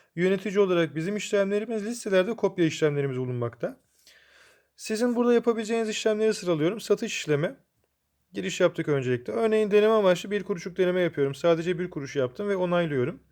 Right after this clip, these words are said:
Kartsız işlemler ve, e, normal işlemler. Ben şu an kartımızı takıyorum. Kendi Ethernet kartımızı. Tabii tekerle zor oluyor. "Lütfen bekleyiniz." diyor.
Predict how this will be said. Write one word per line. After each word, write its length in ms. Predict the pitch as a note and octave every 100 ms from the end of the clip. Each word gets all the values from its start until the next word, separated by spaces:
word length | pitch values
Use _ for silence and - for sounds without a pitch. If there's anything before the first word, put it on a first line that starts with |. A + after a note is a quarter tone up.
| _ _ - - - _ _
Kartsız 420 | - F#3 F#3+ A3
işlemler 580 | A3 - G3 F#3 G#3+ A3
ve, 260 | G#3 G#3+ G#3+
e, 320 | F#3+ F3+ F3+
normal 280 | F3+ F#3 F#3
işlemler. 580 | E3 - D3 D3 G#3 G#3
Ben 140 | F#3+
şu 200 | F#3+ -
an 160 | G3 G3 - _ _ _ - _ _ - _ _ _
kartımızı 480 | - F#3+ F#3+ F3+ E3+
takıyorum. 540 | E3+ D#3+ F#3 D#3 G3 - _ _ _ _ _ -
Kendi 260 | E3+ E3
Ethernet 360 | D#3+ D#3 D#3 D#3
kartımızı. 680 | D3+ C#3 C3+ B2+ A#2+ F3 - _
Tabii 200 | D3 C3+
tekerle 440 | D3 C#3 D3 D3
zor 240 | C#3 C#3+ C#3
oluyor. 360 | A#2+ C#3 F#3 - _ _ _ _ _ _
"Lütfen 340 | A3 - G#3+ F#3+
bekleyiniz." 500 | F3+ F3 D#3 C#3 A#2+
diyor. 180 | C3